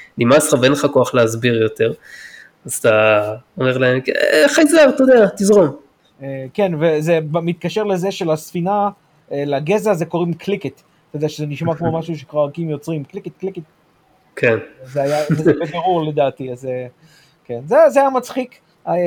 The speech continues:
Speaker 2: אתה יודע, בצו-, בצורה בסיסית וטיפשית קצת, אבל מצחיק, כן.
Speaker 1: כן. שוב, שוב התבאסתי על בוימלר, ושוב ראיתי בו את עצמי ב-, בקטעים האלה שבהם אני מנסה לחקות אנשים, שאיכשהו מצליחים לשחק אותה, כמו שבוימלר חיכה שם את, אה, מרינר,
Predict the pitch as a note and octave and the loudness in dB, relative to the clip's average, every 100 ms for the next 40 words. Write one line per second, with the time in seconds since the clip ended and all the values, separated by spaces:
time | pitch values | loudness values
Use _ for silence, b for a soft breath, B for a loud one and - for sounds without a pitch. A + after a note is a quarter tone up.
0 | E3+ D#3+ F3+ E3 C#3 D#3+ E3+ D#3+ D3+ D3 | 0 -2 0 0 -2 -8 -6 -6 -8 -6
1 | D#3+ D3+ - D#3 F3 D#3 D3+ D3+ - - | -2 -2 -4 -8 -6 -6 -12 -18 -18 -6
2 | G3 G3 F#3 G#3 A3+ D#4 C#4+ - G#3 F3 | -4 -4 -6 -8 -10 -10 -10 -10 -12 -12
3 | _ _ _ - - C3 C3+ b b b | _ _ _ -10 -6 -6 -8 b b b
4 | b - - G3+ F#3+ - - F#3 F3 C#3 | b -2 2 2 2 -2 0 0 2 2
5 | C3+ - C3+ A#2+ A#2+ C3 C3+ D3 E3+ E3+ | 2 4 2 2 -2 2 4 6 4 2
6 | C3+ B2 G#3 F#3+ D#3+ D3 D3 C3 B2+ A#2 | 0 2 4 6 6 4 4 2 0 -2
7 | - C3 D3+ D3 A#2+ A2+ A2 A2 A#2+ - | 0 2 4 2 0 0 0 -2 -4 2
8 | B2+ D3+ D3+ G#2+ - B2 A2+ A2 A#2+ C3+ | 4 6 4 4 0 0 0 0 0 2
9 | B2+ A#2+ A#2+ D3 - C#3 D3 C#3 A#2 - | 2 0 -2 -2 -2 -4 -2 -2 -2 0
10 | D3 D3+ D3+ B B B - C#3 C#3 E3+ | 0 0 -4 B B B 0 2 4 4
11 | C#3 B2 B2 C3+ C#3+ C#3+ C#3 - C#3 E3+ | 6 4 2 0 2 2 0 0 0 0
12 | F#3 F#3 - _ - B2+ B2+ D3 C3 A#2+ | 0 0 -4 _ -2 0 2 2 4 2
13 | A#2 A2+ A2+ - - _ C3 B2+ A#2+ B2+ | 2 0 -2 -6 -20 _ 0 0 0 -2
14 | B2+ B2 B2+ A#2+ A#2 - B2+ A#2 C3 D3 | -4 -2 -2 -2 -4 -4 -2 0 2 2
15 | E3 | 2